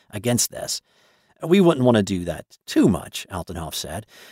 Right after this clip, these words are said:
"Having an established maintenance schedule and removing excessive weight could curb instances of limb drop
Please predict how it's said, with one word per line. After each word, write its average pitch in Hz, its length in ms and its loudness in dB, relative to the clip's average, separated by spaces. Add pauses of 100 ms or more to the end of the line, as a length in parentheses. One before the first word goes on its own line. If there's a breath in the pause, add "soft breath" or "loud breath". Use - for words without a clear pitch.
(120 loud breath)
"Having 123 280 4
an 107 60 6
established 113 640 2
maintenance 120 440 2
schedule 120 480 2
and 87 120 -4
removing 95 380 0
excessive 98 600 -2
weight 127 300 -2
could 185 300 -2
curb 151 340 2
instances 135 680 -2
of 98 140 -2
limb 101 220 2
drop - 340 -6